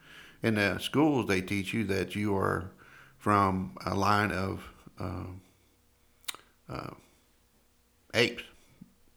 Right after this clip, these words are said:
monkeys, that you, uh, you came from, uh, evolution. They teach evolution. Here in, here in the church, we teach that homosexuality is a sin.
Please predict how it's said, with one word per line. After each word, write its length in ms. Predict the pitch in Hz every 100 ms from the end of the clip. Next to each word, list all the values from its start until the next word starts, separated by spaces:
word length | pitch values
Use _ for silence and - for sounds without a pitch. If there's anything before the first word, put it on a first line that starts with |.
| -
monkeys, 460 | 120 127 92 - - _ _ - - - _
that 200 | - 92 117
you, 300 | 113 107 -
uh, 320 | 98 95 92 92
you 180 | 98 110
came 340 | 104 107 107 98
from, 480 | 101 95 92 90 - _ - - - -
uh, 100 | 104
evolution. 580 | 113 110 117 117 92 87
They 120 | 95
teach 280 | 95 107 101
evolution. 640 | 107 101 110 110 - - - - - - - -
Here 260 | 117 127
in, 140 | 120 110
here 140 | 135
in 60 | 127
the 60 |
church, 380 | 110 143 147 123
we 100 | 131
teach 300 | 123 127 117
that 100 | 120
homosexuality 840 | 110 117 - 110 - 117 135 107 107
is 100 | 101
a 60 |
sin. 420 | - 113 110 85